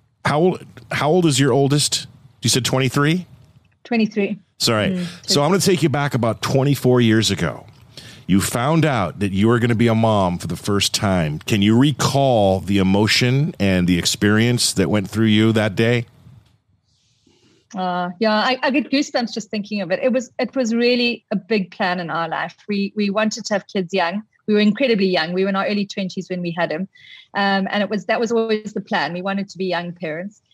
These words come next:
Speaker 2: And, um, yeah, I mean, for me, it was, um, I, I changed everything overnight. I mean, I had at the time, I mean, I wasn't a big smoker, but I would occasionally smoke, and it was just an overnight decision. There was,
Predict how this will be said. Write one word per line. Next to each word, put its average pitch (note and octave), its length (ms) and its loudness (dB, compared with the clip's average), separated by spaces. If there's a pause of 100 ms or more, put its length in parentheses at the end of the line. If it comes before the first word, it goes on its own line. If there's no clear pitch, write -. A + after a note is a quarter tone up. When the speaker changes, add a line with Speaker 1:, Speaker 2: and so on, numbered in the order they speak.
(320)
Speaker 2:
And, G3 500 -2
um, G3+ 340 -2
yeah, B3+ 440 -4
I A3 80 -4
mean, A3 160 -2
for A#3+ 100 -8
me, A#3+ 220 -2
it A#3+ 120 -6
was, G3+ 380 -6 (180)
um, F#3+ 380 -2
I, A3 180 -4
I A#3 60 -4
changed A#3+ 420 -4
everything G3+ 380 -4
overnight. F3 560 -4
I G3 40 -4
mean, F#3 200 -6 (140)
I G#3 100 -4
had G#3 220 -4
at G3+ 100 -8
the G3+ 80 -8
time, G#3+ 320 -2
I G3 140 -4
mean, G3 100 0
I G3+ 40 -2
wasn't G#3 260 0
a F3 40 -4
big G3+ 200 -4
smoker, F#3 340 -6
but F3+ 100 -6
I F3+ 40 -2
would F3+ 100 -4
occasionally F#3+ 440 -6
smoke, F#3 420 -2 (140)
and F3+ 220 -2 (160)
it G3 120 -8
was F#3+ 100 -2
just - 240 -8
an - 100 -14
overnight F3+ 360 -2
decision. E3+ 420 -8
There F#3 100 -2
was, F3+ 160 -2